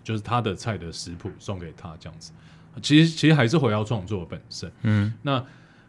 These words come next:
Speaker 1: 呃，这一次本来有想要开放啦，后来跟赵宁讨论之后，觉得还是先不要开放，就是再找一下到底怎么去保护那个主体性，就不要太快的变成，
Speaker 2: 嗯。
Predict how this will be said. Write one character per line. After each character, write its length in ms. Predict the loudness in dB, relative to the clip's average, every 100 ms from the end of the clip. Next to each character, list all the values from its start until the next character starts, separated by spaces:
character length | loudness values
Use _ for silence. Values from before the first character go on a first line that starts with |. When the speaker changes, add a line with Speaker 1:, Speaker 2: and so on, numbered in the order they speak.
| -12
Speaker 1:
呃， 520 | -8 -6 -6 -8 -10 -10
这 160 | 4 6
一 40 |
次 160 | 6 4
本 280 | 2 2 2
来 140 | -2
有 160 | 2 0
想 180 | 0 -4
要 60 |
开 240 | -4 -2 -4
放 160 | -4 -8
啦， 100 | -14 -2
后 200 | 4 4
来 300 | 4 0 -2 -10 -8
跟 160 | -4 2
赵 240 | 2 2
宁 200 | -2 -6
讨 200 | -6 0
论 240 | 4 4 2
之 140 | -2
后， 180 | 0 -2
觉 200 | -4 -6
得 120 | -6
还 180 | -6 -4
是 160 | -2
先 240 | 0 -2 -4
不 120 | -4
要 140 | -6
开 200 | -6 -10
放， 140 | -14 -14
就 120 | -4 -2
是 80 |
再 200 | 2 2
找 300 | 2 -2 -6
一 40 | -4
下 180 | -4 0
到 160 | 0
底 140 | -2 -4
怎 140 | -8
么 140 | -10
去 340 | -10 -4 -2 -4 -14 -20 -20 -20 -20 -20 -8
保 180 | -6 0
护 220 | 0 2
那 100 | 2
个 120 | 0
主 240 | -4 -8
体 200 | -6 -8
性， 160 | -8 -4
就 100 | -2
不 120 | 2
要 140 | 4 4
太 180 | 2 2
快 200 | 0 0
的 80 |
变 240 | -2 -6 -6
成， 160 | -6
Speaker 2:
嗯。 140 | -10